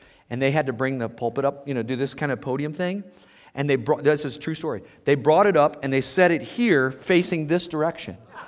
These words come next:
I'm like, "How do I interpret that?" They don't want to see my face. They only want to be, I only want to be heard, right? Is that the idea?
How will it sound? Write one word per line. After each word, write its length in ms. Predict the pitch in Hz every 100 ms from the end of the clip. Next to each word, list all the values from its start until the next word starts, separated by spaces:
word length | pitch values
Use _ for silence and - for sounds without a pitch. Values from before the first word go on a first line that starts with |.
| - - - - - - - - - -
I'm 100 | 196
like, 140 | 208
"How 160 | 240 311
do 80 |
I 120 | 302 269
interpret 500 | 220 254 311 302 240
that?" 1400 | 175 117 110 - - - - - - - - - - -
They 100 | 196
don't 160 | 247 247
want 140 | 247
to 20 |
see 220 | 208 247
my 140 | 247 226
face. 280 | 240 240 233
They 140 | 220
only 160 | 214 214
want 160 | 214
to 40 | 196
be, 300 | 202 190 180 - -
I 80 | 175
only 160 | 202
want 140 | 190 185
to 40 |
be 100 | 170
heard, 260 | 156 139 110
right? 240 | 123 151
Is 120 | 156 143
that 140 | 156
the 100 | 170
idea? 360 | 165 170 180